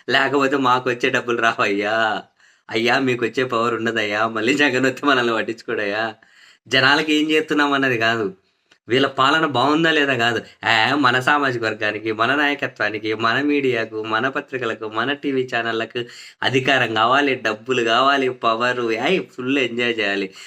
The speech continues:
అయ్యా మీరు ముగ్గురు కనుక చేతులు కట్టుకొని ఇడిపోయినారనుకో, చేతులు పట్టుకొని గట్టిగా లేకుండా జగన్ వస్తాడయ్యా, మన ముగ్గురితోలా తీర్చేస్తాడయ్యా అని చెప్పి బెదురుకుంటూ, భయపడుకుంటూ, ఆ, ఆయన, ఆయన జనసేన అధ్యక్షుడికి ఈయన వార్నింగ్ ఇచ్చుకుంటూ ఏపీ ఉప ముఖ్యమంత్రికి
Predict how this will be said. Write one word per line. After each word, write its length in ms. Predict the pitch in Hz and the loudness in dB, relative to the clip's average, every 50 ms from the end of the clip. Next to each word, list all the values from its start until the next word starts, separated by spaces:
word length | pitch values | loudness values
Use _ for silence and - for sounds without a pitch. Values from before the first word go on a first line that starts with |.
| - - | -6 -2
అయ్యా 300 | 113 131 131 139 143 143 151 165 | 0 2 4 4 4 6 6 4
మీరు 240 | 170 165 156 147 139 | 4 4 2 2 2
ముగ్గురు 280 | 135 127 123 139 143 | 0 0 0 0 0
కనుక 360 | 143 143 135 131 135 123 - 131 | 2 0 0 0 -2 0 0 0
చేతులు 260 | 120 117 131 127 120 | 0 2 0 0 0
కట్టుకొని 460 | 117 113 113 - - 117 113 110 113 | 0 -2 -4 -6 -6 -6 -4 -4 -2
ఇడిపోయినారనుకో, 920 | 107 117 113 117 123 120 120 117 113 104 104 104 98 98 95 - 101 95 | -2 -4 -4 -2 0 0 0 0 0 -2 -2 -2 -4 -4 -4 -4 -4 -4
చేతులు 360 | 92 92 - 120 117 120 120 110 | -4 -2 0 0 0 0 0 0
పట్టుకొని 400 | 107 104 95 95 - 110 107 98 - - - - - _ - 127 | -2 -2 -2 -4 -4 -4 -4 -4 -8 -12 -20 -20 -20 _ -4 -4
గట్టిగా 360 | 120 120 - - - 139 139 135 | -4 -4 -2 -2 0 0 2 2
లేకుండా 500 | 120 117 113 - 117 110 104 98 90 - - - - _ - | 2 0 0 0 -2 -2 -2 -2 -2 -4 -8 -18 -20 _ -4
జగన్ 280 | 127 127 131 120 135 143 | 0 2 2 4 4 2
వస్తాడయ్యా, 520 | 143 139 - 135 127 123 117 117 113 117 120 117 120 135 | 0 0 0 0 0 2 2 2 2 2 2 2 2 0
మన 160 | 151 156 131 | 0 -2 -2
ముగ్గురితోలా 520 | 120 113 104 95 101 104 107 104 113 113 113 | -2 -4 -4 -4 -2 -4 -2 -2 -2 -2 -2
తీర్చేస్తాడయ్యా 760 | 104 101 101 98 - - 110 98 95 101 95 95 95 92 92 | -2 -4 -6 -6 -4 -6 -6 -4 -4 -2 -2 -2 0 0 -2
అని 200 | 95 95 98 101 | -2 -4 -4 -6
చెప్పి 200 | 98 92 - 98 | -6 -6 -8 -14
బెదురుకుంటూ, 760 | 98 117 - 143 143 131 127 123 120 120 117 107 101 110 104 101 | -16 -2 0 2 2 2 2 0 -2 -2 -4 -4 -2 -4 -4 -4
భయపడుకుంటూ, 840 | 104 - - 123 120 117 113 113 110 110 110 110 101 104 101 107 104 107 - _ _ _ _ _ _ _ _ _ _ _ _ _ - | -6 -4 -2 -2 0 0 0 0 -2 -2 -2 -4 -6 -4 -6 -6 -6 -6 -10 _ _ _ _ _ _ _ _ _ _ _ _ _ -2
ఆ, 80 | 113 113 117 123 120 | 0 2 2 2 2
ఆయన, 240 | 120 117 110 107 110 110 107 - - - _ _ - | 2 0 2 2 2 0 0 -2 -8 -18 _ _ -2
ఆయన 220 | 110 107 110 107 107 | 0 0 0 2 2
జనసేన 380 | 117 120 123 127 131 135 120 | 2 2 2 2 0 0 0
అధ్యక్షుడికి 540 | 120 113 110 113 117 117 - 123 117 113 117 | 0 0 0 -2 -4 -4 -2 -4 -4 -2 0
ఈయన 120 | 110 107 107 | 0 0 0
వార్నింగ్ 420 | 101 104 107 117 120 127 127 123 | 2 2 2 2 2 2 0 0
ఇచ్చుకుంటూ 440 | 120 113 117 - - 117 110 107 113 | 0 -2 -4 -6 -6 -6 -4 -2 0
ఏపీ 280 | 107 107 107 107 120 110 | 0 0 0 0 0 -2
ఉప 140 | 101 101 | 0 -2
ముఖ్యమంత్రికి 800 | 117 113 113 107 - 123 110 107 104 104 98 107 101 98 104 90 | -2 -2 -2 -4 -4 -4 -2 -2 -4 -4 -4 -6 -6 -6 -6 -8